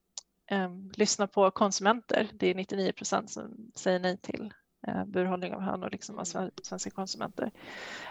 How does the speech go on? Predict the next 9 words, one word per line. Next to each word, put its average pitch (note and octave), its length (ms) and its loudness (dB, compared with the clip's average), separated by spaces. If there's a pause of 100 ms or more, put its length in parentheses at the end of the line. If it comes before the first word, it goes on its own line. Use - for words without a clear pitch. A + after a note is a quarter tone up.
Eh, F#3 360 10
och - 440 2
sen F#3 180 -2
kanske F3+ 280 0
också - 280 -4
så G3 100 2
här, F3+ 80 6
politiker - 540 0
borde - 320 0